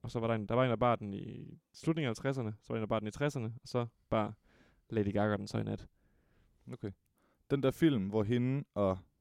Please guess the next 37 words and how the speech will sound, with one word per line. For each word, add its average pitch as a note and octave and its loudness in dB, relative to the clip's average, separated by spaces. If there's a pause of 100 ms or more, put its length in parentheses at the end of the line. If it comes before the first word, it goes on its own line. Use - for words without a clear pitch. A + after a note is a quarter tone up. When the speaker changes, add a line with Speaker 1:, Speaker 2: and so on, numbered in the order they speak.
(160)
Speaker 2:
ham G2+ -2
der E2+ -4 (320)
Speaker 1:
Bradley A2+ -2
Cooper. B2+ -4 (140)
Speaker 2:
Ja. A#2 2 (1160)
Den C3+ 2
er A#2+ 2
fra A#2 0
nitten, A#2+ 2 (180)
eller G2+ -2
hvad? F#2+ 2 (180)
Speaker 1:
Den E3 4
var D3+ 6
med D3 6
i C3 2
går B2+ 4
også. A#2+ -2 (440)
Speaker 2:
Den D#3+ 0
var D#3+ 4
Speaker 1:
Og A#2+ 6
Speaker 2:
med. D3 6
Speaker 1:
den D#3 6 (220)
vandt C3+ 2 (440)
hun D3+ 4 (580)
en A#2+ 2
Oscar B2+ 2
for, G#2+ 0 (280)
for A#2 2 (840)
Speaker 2:
Bedste G#2 -10
Speaker 1:
sangen, C3+ 4
Speaker 2:
sound-, G#2 -4
Speaker 1:
tror G#2 0
jeg. G#2+ -2
Speaker 2:
soundtrack G#2 -10
må G2 -6
det G2 -8
være. G2 -6